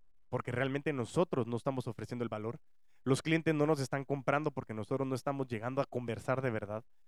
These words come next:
en nuestro trabajo no nos están dando en consideración y no nos estamos autorrealizando porque nosotros tampoco estamos dando de nosotros dentro de ese, de esa propuesta,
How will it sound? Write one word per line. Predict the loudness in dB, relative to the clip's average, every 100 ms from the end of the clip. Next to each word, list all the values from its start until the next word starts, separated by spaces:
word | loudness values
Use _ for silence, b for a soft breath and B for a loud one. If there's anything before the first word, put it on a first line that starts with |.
| -20 -16 -4
en | 2
nuestro | 4 4
trabajo | 4 4 4 4
no | 4 6
nos | 4 2
están | 0 -2 0
dando | 0
en | 2
consideración | 0 2 0 2 2
y |
no | 2
nos | 2 0
estamos | 0 0 0 -4 -2
autorrealizando | 2 4 4 2 2 0 0 0 0
porque | -4 -6
nosotros | -2 -2 -2
tampoco | -4 -2 -2 -2
estamos | -2 0 2
dando | 0 0 0
de | 0
nosotros | -4 -4 -2 0 -2
dentro | -4 -4 -2 0
de | -2
ese, | -4
de | -6 -6 -4
esa | -4
propuesta, | -2 -2 -4 -4